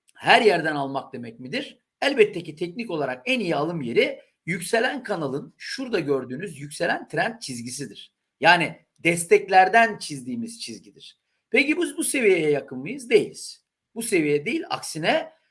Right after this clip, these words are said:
kanalın üst çizgisi olan direnç bölgelerine daha yakınız. O yüzden çok kısa vade için bakın kanalın üst çizgisi test edilebilir. Ve kanalın üst çizgisi test edildiğinde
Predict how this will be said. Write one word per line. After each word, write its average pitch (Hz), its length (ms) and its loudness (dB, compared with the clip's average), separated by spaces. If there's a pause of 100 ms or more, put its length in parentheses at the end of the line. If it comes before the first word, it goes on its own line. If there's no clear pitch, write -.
(220)
kanalın 190 480 0
üst 254 240 -6
çizgisi 156 400 -8
olan 214 420 0 (260)
direnç 185 460 2
bölgelerine 156 560 -2
daha 180 140 6
yakınız. - 560 -6 (340)
O 233 100 2
yüzden 359 480 0 (480)
çok - 380 -6
kısa 226 280 0
vade 156 280 2
için 104 360 -10 (340)
bakın 127 420 -12 (480)
kanalın 254 640 -2
üst - 280 -6
çizgisi 160 520 -10
test - 460 0 (440)
edilebilir. 190 800 4 (1200)
Ve 247 340 6 (100)
kanalın 262 560 -4
üst - 240 -10
çizgisi 170 480 -12
test 247 320 -2
edildiğinde 135 760 -6